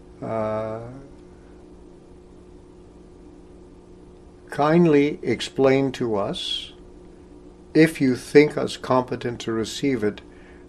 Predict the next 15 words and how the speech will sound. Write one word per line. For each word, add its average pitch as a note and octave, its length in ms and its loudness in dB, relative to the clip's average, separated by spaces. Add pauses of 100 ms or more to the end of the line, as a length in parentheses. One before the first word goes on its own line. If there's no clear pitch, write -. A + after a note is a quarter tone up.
that C#3 460 6
transcendental D#3 800 0
knowledge A#2 680 -2
which B2 260 -4
gives B2 280 2
enlightenment B2 720 0
about A#2 340 0
yourself G#2 580 -4
and A2 140 -8
which G#2+ 200 -8
you A2+ 80 -2
explained A#2 640 -2
before G#2+ 600 -2 (880)
to B2 160 2
Brahmaji." G#2 800 0